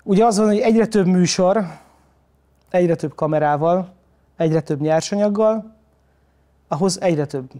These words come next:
szerkesztő is kell, meg egyre több vágó is, meg egyre több mindenki kell tulajdonképpen. És az egyre több ember, e, hogy annyi nincs, amennyi kellene. És nagyon sok fiatal pedig igazából nem akar már médiába jönni dolgozni, mert hogy így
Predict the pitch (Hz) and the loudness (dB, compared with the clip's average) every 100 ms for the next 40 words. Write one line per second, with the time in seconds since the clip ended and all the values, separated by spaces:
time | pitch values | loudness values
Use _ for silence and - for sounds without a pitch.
0 | - - 220 220 - 185 170 - 165 156 | -10 -4 -2 -2 -6 -4 -6 -2 -2 0
1 | 151 151 147 139 139 - 143 175 208 185 | -2 -4 -4 -6 -10 -12 -4 0 0 -2
2 | 160 156 147 151 139 135 147 135 156 139 | -4 -4 -4 -2 -4 -6 -6 -2 -2 -2
3 | 127 131 127 127 123 - _ 135 127 127 | -6 -8 -6 -6 -8 -14 _ -10 -10 -10
4 | 131 127 139 - - - - _ _ - | -10 -10 -14 -12 -14 -14 -20 _ _ -20
5 | _ _ _ _ _ _ _ - 147 196 | _ _ _ _ _ _ _ -6 0 2
6 | 214 175 175 165 175 185 214 214 220 - | 2 2 0 2 2 2 2 2 0 -4
7 | - 180 190 196 196 185 151 139 - - | -4 0 2 2 2 2 0 -4 -8 -14
8 | - 156 156 156 151 160 143 131 120 107 | -6 -2 0 0 0 -2 -2 -2 -8 -14
9 | - _ _ _ _ _ _ _ _ _ | -20 _ _ _ _ _ _ _ _ _
10 | - - - 190 208 175 170 170 - 170 | -8 -8 -2 0 2 2 2 -2 -4 -4
11 | - 170 190 208 214 214 208 170 185 190 | 0 0 2 2 2 2 0 -2 -2 -2
12 | 175 160 175 196 214 143 - 147 156 156 | -2 -2 -2 0 -2 -2 -2 -2 -2 0
13 | 170 151 139 135 139 143 139 139 160 202 | 0 0 -2 -2 -2 -2 -2 0 0 2
14 | 220 190 190 180 175 185 180 180 | 2 0 2 0 0 0 0 -2